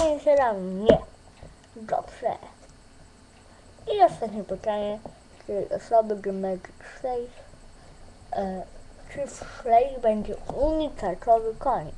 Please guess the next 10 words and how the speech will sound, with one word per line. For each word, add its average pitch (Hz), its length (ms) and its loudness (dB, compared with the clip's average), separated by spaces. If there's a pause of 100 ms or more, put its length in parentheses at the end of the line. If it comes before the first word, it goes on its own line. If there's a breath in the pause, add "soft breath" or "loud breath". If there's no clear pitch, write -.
(280)
O, 240 360 8 (120)
super 220 260 -6
by 196 200 -6
było. 185 280 -8 (2250)
Nie 208 300 6
teraz. 202 500 4 (920)
O. 165 180 -6 (3500)
No 202 180 -4
nie 190 220 -4
może. - 320 -2